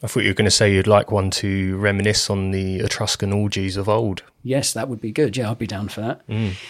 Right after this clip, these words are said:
Speaker 2: Ethan Hawke had to be convinced to be in this film because he doesn't really play villains.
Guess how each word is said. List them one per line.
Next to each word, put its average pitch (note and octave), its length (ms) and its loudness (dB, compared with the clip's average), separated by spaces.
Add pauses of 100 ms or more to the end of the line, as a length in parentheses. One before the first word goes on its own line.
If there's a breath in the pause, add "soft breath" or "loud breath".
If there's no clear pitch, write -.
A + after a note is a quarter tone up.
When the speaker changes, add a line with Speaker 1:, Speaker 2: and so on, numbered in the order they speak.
(240 loud breath)
Speaker 2:
Ethan F3+ 280 8
Hawke C#3+ 300 8
had - 180 4
to - 80 -2
be C#3 160 6
convinced C#3 480 4
to A#2 40 0
be B2 160 4
in G2 100 0
this F#2 140 0
film A2 300 -2
because B2 320 -2
he B2+ 100 2
doesn't A#2+ 280 2
really A2 220 0
play G#2+ 260 -2
villains. G2 580 -8